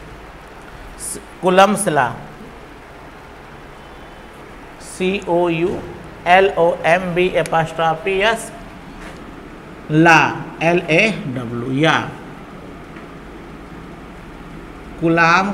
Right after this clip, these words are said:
का नियम तथा वैद्युत क्षेत्र, कूलाम का नियम तथा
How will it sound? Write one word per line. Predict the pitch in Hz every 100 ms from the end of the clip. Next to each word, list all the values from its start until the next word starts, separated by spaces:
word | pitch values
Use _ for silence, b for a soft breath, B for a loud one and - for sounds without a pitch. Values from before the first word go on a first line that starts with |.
| 202
का | 190 190
नियम | 190 196 214 240 226 - - -
तथा | 175 180 185 156
वैद्युत | 170 156 156 160 -
क्षेत्र, | - 127 - - 117 - - - - - - - - - - -
कूलाम | 156 160 160 185 190 -
का | 175
नियम | 180 180 180 185 170
तथा | 180 175